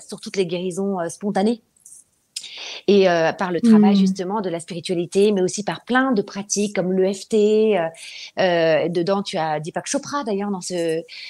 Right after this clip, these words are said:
Speaker 1: dans ce documentaire. Et il y a plein de guérisons comme ça qui se sont faites de façon autonome parce que la personne a pris, je pense que le premier pas, c'est de ce désir brûlant de vouloir guérir.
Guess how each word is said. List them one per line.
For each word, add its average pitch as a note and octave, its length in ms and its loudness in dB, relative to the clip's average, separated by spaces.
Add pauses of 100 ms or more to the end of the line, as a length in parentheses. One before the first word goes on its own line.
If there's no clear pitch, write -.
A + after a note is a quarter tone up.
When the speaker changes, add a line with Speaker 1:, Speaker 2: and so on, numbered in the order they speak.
(140)
Speaker 1:
dans F#3 200 -4
ce G3+ 120 -2
documentaire. G3 800 -2 (380)
Et D4+ 300 4
il G3+ 60 -4
y G#3+ 60 0
a G#3 80 0
plein D4 280 -6
de G#3 120 -4
guérisons B3 500 -4
comme G#3 200 -6
ça G#3+ 280 -10 (480)
qui B3+ 140 -4
se - 80 -4
sont B3 160 -4
faites C#4+ 140 -6
de A#3 60 -4
façon A#3 380 -6
autonome A#3+ 580 -4 (220)
parce - 260 -8
que D4 480 -2 (300)
la - 240 -6
personne A#3 460 -2
a G3+ 100 2
pris, - 440 -6 (360)
je A3 100 2
pense C4+ 220 4
que A#3 100 2
le G#3 120 4
premier C4+ 340 2
pas, B3+ 300 2 (400)
c'est A3 200 -4
de F#3+ 220 -2 (180)
ce - 160 -6
désir G#3+ 320 2
brûlant A3+ 520 2
de F#3 120 -10
vouloir F3 320 -8
guérir. F#3 640 -8